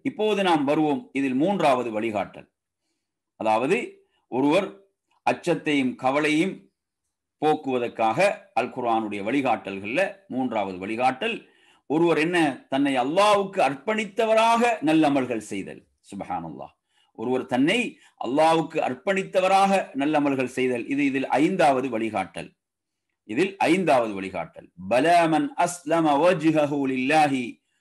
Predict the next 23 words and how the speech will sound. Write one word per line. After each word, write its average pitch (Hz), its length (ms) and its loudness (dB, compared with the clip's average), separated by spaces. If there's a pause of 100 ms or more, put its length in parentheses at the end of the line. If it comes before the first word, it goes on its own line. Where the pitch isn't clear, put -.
(180)
வ 135 180 2
ஹுவ 131 280 0
முஹ்சினுன் 202 720 -4 (560)
ஃபலஹு 147 460 2 (180)
அஜ்ருஹு 131 540 0 (160)
இன்த 117 300 -2
ரப்பிஹ் 147 400 -2 (380)
வலா 113 320 0
ஹவுஃபுன் 117 500 -4
அலைஹிம் 113 680 -2
வலா 107 380 0
ஹும் 156 240 0
யஹ்ஸனூன். 107 720 -4 (680)
அல்லாஹ் 104 120 -4
எப்படி 110 140 -10
சொல்றான்? 135 260 0
அப்படி 131 280 -4
அல்ல, 143 180 0 (160)
எவன் 135 280 -4
ஒருவன் 156 360 0
தன்னை 147 360 0
அல்லாஹ்வுக்கே 170 720 0 (680)
முழுமையாக 170 640 2